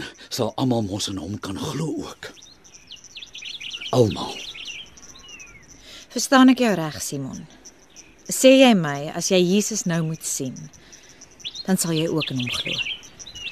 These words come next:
Speaker 1: Eh, nou, waar bly Rufus hulle dan?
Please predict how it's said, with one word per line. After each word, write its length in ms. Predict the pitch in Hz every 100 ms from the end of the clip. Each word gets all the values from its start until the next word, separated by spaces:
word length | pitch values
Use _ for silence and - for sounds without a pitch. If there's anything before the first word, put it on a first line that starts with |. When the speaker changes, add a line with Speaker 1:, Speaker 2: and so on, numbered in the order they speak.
| - - - - - -
Speaker 1:
Eh, 960 | - 143 110 - 135 - 156 156 135 135
nou, 180 | 135 147
waar 220 | 143 226
bly 200 | 214 180 139
Rufus 400 | 147 131 131 107
hulle 160 | 87
dan? 200 | 73 57